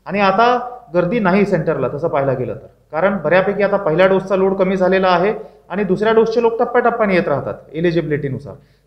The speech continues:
त्यामुळे फार मोठ्या प्रमाणावरती waiting करावी लागते अशी परिस्थिती नाही आहे. त्यामुळे दुसऱ्या डोसपासनं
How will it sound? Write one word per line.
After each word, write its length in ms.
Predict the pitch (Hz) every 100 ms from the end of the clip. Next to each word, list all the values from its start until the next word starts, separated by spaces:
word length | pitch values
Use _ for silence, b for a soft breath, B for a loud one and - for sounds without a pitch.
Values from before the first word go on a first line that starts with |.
| 165
त्यामुळे 280 | 170 214 233 233
फार 180 | 208 226
मोठ्या 260 | 196 214
प्रमाणावरती 580 | 208 208 208 208 208 214
waiting 300 | 175 180 202
करावी 280 | 202 196 196
लागते 240 | 190 196
अशी 200 | 180 196
परिस्थिती 460 | 185 185 175 175 180
नाही 200 | 170 170
आहे. 220 | 156 208 - B B B -
त्यामुळे 200 | 196 254
दुसऱ्या 360 | 185 165 220 247
डोसपासनं 720 | 254 240 - 220 220 233